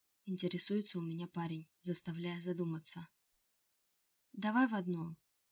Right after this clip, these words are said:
отвечаю я. Это не потому, что я ему доверяю. Все намного проще. По нашим удостоверениям можно отследить весь наш путь, от начала и до конца. Значит, легко будет увидеть, что мы ночуем в разных номерах.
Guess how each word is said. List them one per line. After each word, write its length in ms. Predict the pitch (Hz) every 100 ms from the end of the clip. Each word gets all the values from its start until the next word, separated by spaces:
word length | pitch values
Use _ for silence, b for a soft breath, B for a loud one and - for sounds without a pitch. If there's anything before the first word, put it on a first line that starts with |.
| _ -
отвечаю 520 | - 170 - 175 175
я. 280 | 175 165 170 _ _ _ _ _
Это 200 | 202 190
не 120 | 214
потому, 360 | 208 202 220 240
что 180 | - 175
я 140 | 165
ему 160 | 165 165
доверяю. 580 | 165 170 175 165 160 165 _ _ _
Все 200 | - 214
намного 360 | 202 208 208 202
проще. 560 | 202 196 175 - 175 - _ _ _ _ _ _ _ -
По 80 |
нашим 360 | 190 190 - 190
удостоверениям 880 | 180 185 - 185 208 220 170 156 160 -
можно 320 | 233 240 202
отследить 500 | 165 - 175 185 180
весь 200 | 180 180
наш 220 | 180 185 -
путь, 320 | 165 156 - -
от 180 | 180 180
начала 580 | 170 - 208 202 160 - _
и 100 | 208
до 120 | 196
конца. 500 | 190 214 208 165 151 - _ _ _ _ _ _ _ -
Значит, 440 | 208 269 262 185
легко 280 | 180 - 202
будет 260 | 180 170
увидеть, 440 | 170 196 190 180 -
что 200 | - -
мы 100 | 247
ночуем 420 | 233 175 - 180 180
в 40 |
разных 340 | 180 180 185
номерах. 520 | 190 190 180 160 -